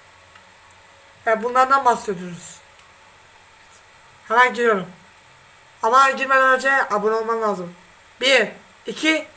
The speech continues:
üç. Gözü taktım. Abone ol.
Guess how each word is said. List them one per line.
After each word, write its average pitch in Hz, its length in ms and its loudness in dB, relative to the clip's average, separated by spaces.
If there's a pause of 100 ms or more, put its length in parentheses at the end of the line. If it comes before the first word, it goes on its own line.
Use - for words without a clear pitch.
(160)
üç. 220 280 0 (1400)
Gözü 247 240 0
taktım. 240 320 -4 (1600)
Abone 262 200 4
ol. 208 120 2